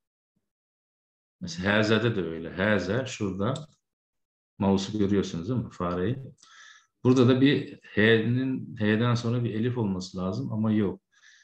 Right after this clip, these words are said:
Bunlar kalıplaşmış şeyler. E, harfler veya isimler. Bunlar böyle kalıplaşmış, oturmuş.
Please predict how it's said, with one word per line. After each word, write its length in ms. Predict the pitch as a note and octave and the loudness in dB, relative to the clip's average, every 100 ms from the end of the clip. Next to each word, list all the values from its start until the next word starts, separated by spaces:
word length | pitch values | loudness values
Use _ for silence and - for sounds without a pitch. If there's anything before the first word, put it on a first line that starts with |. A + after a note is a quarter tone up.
| _ - | _ 2
Bunlar 380 | A2 C3 D3+ G#2 | 4 4 2 0
kalıplaşmış 800 | G#2 G#2+ - G#2+ - A#2+ - - | 0 0 0 -2 0 -2 -2 -4
şeyler. 540 | F#2 E2 D2 - - _ _ _ _ _ - - _ _ _ - | -8 -8 -10 -18 -20 _ _ _ _ _ -20 -20 _ _ _ -12
E, 220 | G2 F2+ | -8 -8
harfler 680 | E2+ F#2 F#2 - - - | -4 -4 -6 -8 -10 -8
veya 200 | F2+ F2 | -6 -6
isimler. 600 | F2 F2 - F2 F2 - _ _ _ _ _ - | -6 -10 -10 -12 -12 -14 _ _ _ _ _ -4
Bunlar 240 | G#2+ G#2 | 0 0
böyle 200 | A2 G#2+ | 2 0
kalıplaşmış, 720 | - G#2+ A#2 A#2+ G2+ F2 - - | 0 0 0 0 -4 -4 -8 -6
oturmuş. 680 | A2 A#2+ G2+ A#2 D#3 - | -4 -2 -2 0 -2 -6